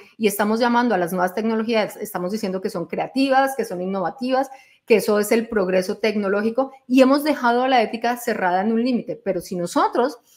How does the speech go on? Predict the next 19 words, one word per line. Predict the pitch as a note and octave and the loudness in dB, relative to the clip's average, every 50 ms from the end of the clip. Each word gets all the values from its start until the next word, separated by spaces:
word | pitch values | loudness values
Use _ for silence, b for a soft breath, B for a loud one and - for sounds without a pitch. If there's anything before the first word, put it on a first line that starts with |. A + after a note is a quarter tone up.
| b b _ | b b _
no | G#3 G#3+ A3 | 6 6 6
empezamos | A#3 A3+ B3 A#3+ - C4 C4 C4 C4 C#4 | 6 6 2 2 2 0 0 0 0 2
a | C#4+ | 2
marcar | C4+ C4 A3 A3 - - F#3 E3 F3 | 2 2 2 0 -2 -2 -2 0 0
los | E3+ E3 D#3+ F3+ | -2 -2 -2 0
límites | G#3+ A#3+ B3 C4+ C4+ C4+ C#4 C4 | 0 2 2 2 2 0 -2 -2
de | B3 B3+ | 0 0
la | A3+ F#3 | 0 0
ética | E3+ - - - E3 E3 - - | -2 -4 -6 -10 -10 -10 0 2
con | C4 B3 C4 | 4 4 4
la | C#4 C4+ C4+ | 2 -2 -2
creatividad, | - G3+ F#3 - F#3 E3+ E3 E3 E3 E3+ | -4 -4 -4 -4 -6 -6 -4 -4 -4 -6
los | F3 E3+ | -6 -6
límites | F#3+ G3+ G#3+ A3 - A3+ A3 | -4 -2 -2 -2 -2 0 0
del | A3+ A3+ A3+ | 0 0 -2
progreso | A3+ F#3+ F#3+ F3+ F#3 G3 F#3+ F#3+ B3 - | -2 -2 -4 -2 0 -2 -4 -4 -8 -10
con | - G3 | -8 -6
la | F#3+ F#3+ | -6 -6
creatividad | F#3+ - G3 F#3+ - G3+ G3 F#3+ F3+ D#3+ | -4 -4 -4 -4 -2 -2 0 0 0 0